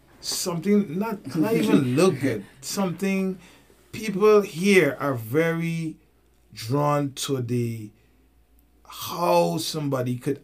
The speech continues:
Speaker 1: articulate themselves.
Speaker 2: We're talking about school.
Speaker 1: They, it's,
Speaker 2: <laughs>
Speaker 1: once it's sung,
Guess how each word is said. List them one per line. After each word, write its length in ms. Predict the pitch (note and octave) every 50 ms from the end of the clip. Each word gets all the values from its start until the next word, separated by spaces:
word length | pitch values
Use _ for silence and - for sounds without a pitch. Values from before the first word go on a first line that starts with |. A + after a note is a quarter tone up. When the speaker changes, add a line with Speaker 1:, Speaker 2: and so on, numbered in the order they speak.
| _ -
Speaker 1:
articulate 1120 | C3 C3 B2 B2 A#2+ - - - C#3 A#2+ - - - B2 A#2+ A2 A2+ A#2 B2+ B2+ A2 G#2 - _ _ _ _ _ _ _ B2
themselves. 680 | A#2 G#2+ G2 F#2 - - - - - _ - - -
Speaker 2:
We're 100 | - -
talking 200 | - - - C#3
about 120 | - - -
school. 220 | - - C#3 C3+
Speaker 1:
They, 300 | D3+ D3 D3 C#3+ C#3 - - - - -
it's, 240 | - D3+ B2 - - -
Speaker 2:
<laughs> 80 | -
Speaker 1:
once 320 | C3 D#3+ F#3+ G#3 G#3 - F#3+
it's 160 | D#3 B2 -
sung, 400 | - - - - D3+ D#3 E3+